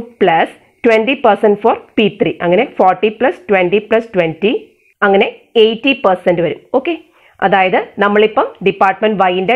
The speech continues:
total overhead നമ്മൾ ascertain ചെയ്തു ത്രീ തേർട്ടി. ആ ത്രീ തേർട്ടീൻ്റെ എയ്റ്റി പെർസെന്റ് ആണ്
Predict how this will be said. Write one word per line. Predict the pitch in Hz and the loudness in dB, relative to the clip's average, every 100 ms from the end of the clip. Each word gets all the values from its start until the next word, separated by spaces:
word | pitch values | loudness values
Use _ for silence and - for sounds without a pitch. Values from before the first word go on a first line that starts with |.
| 240 | 0
total | 208 175 175 233 247 | 0 0 -2 -2 0
overhead | 180 180 180 196 196 | 0 0 -2 0 0
നമ്മൾ | 196 170 | 0 -2
ascertain | - 175 190 208 214 | -4 -4 -2 0 0
ചെയ്തു | 196 214 | 0 0
ത്രീ | 185 175 175 | -2 -2 0
തേർട്ടി. | 175 170 233 - 208 | 0 0 -4 0 0
ആ | 415 302 | 0 -2
ത്രീ | 226 233 | -2 0
തേർട്ടീൻ്റെ | 226 190 190 175 202 - 240 | 0 0 0 0 0 0 0
എയ്റ്റി | 262 285 359 359 | 0 0 0 2
പെർസെന്റ് | - 208 214 208 170 | 2 2 0 0 0
ആണ് | 151 | -2